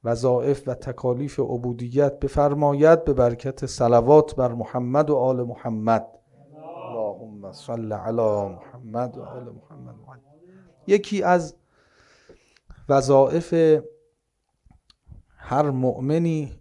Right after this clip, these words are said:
علل خصوص در عصر غیبت و مخصوصاً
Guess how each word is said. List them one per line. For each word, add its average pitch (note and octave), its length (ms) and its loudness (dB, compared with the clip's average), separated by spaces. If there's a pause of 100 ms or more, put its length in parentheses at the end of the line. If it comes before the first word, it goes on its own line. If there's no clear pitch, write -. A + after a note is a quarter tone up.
(140)
علل D3+ 280 4
خصوص C3 600 -6
در A#2+ 200 -6 (560)
عصر C3 400 -4
غیبت A2+ 760 -2 (4000)
و C3 120 0
مخصوصاً F3 760 0